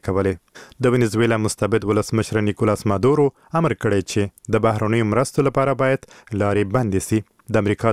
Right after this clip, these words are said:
د ولسمشر د ملي امنیت سلاکار جان بولټن پرون پر ټویټر ولیکل چې نړیوال په وینزویلا کې حالت ته متوجه دي. بولټن وویل چې د وینزویلا پوځ باید د ملکیانو دفاع وکړي.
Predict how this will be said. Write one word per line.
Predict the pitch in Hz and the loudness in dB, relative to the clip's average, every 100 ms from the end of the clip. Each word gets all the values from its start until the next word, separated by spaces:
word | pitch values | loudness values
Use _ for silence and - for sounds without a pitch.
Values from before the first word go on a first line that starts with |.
| 104 | 2
د | |
ولسمشر | 101 101 - 135 - 131 - - _ | 0 0 0 0 0 -4 -10 -20 _
د | 135 | 0
ملي | 139 151 | 2 0
امنیت | 147 113 107 - | 2 0 -2 -4
سلاکار | 95 92 107 101 - 110 | -4 -2 -2 -2 -4 -2
جان | 107 101 95 | 0 0 0
بولټن | 131 135 135 123 - - - | 0 0 -4 -4 -18 -2 0
پرون | 151 165 - | 2 0 -2
پر | 127 123 | -2 -2
ټویټر | 131 131 123 | -2 0 2
ولیکل | 120 117 - 113 | 2 2 -2 -2
چې | - 120 - - - | -2 -4 -4 -10 0
نړیوال | 135 135 147 151 - | 2 4 2 0 -2
په | 113 | 0
وینزویلا | 113 107 120 147 104 | 0 2 2 2 0
کې | - 110 104 _ - | -2 -4 -4 _ -6
حالت | 101 101 - | -2 -2 -2
ته | 101 | -4
متوجه | 92 101 98 95 127 95 | 0 0 0 0 0 2
دي. | 98 80 _ _ 101 | -2 -4 _ _ -2
بولټن | 107 107 117 | 0 0 0
وویل | 104 107 101 | 2 0 0
چې | - 107 - - _ | -2 -4 -6 -20 _
د | 104 | 0
وینزویلا | 101 95 101 104 101 95 | 0 0 0 2 0 0
پوځ | 135 143 135 | 0 0 0
باید | 135 131 - - _ | 0 0 -4 -20 _
د | 131 | 0
ملکیانو | 135 123 - 165 151 135 _ 107 | 0 -2 0 0 2 -2 _ -2
دفاع | 110 - 139 | -2 0 -2
وکړي. | 98 92 110 | -2 -2 -4